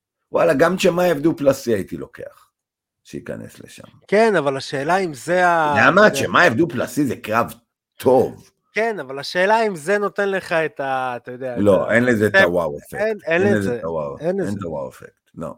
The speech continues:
Speaker 2: זה, כאילו, אלא אם כן זה, זה חזרה של רונדה ראוזי, אבל, אתה יודע, משהו,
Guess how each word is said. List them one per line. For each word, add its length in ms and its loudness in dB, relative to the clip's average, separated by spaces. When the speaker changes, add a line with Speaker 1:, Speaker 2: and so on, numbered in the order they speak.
Speaker 2:
זה, 160 -12
כאילו, 360 0
אלא 160 0
אם 60 0
כן 200 -2
זה, 140 -4
זה 120 -4
חזרה 460 2
של 160 -2
רונדה 340 4
ראוזי, 680 -2
אבל, 260 -16
אתה 100 -16
יודע, 280 -2
משהו, 480 -4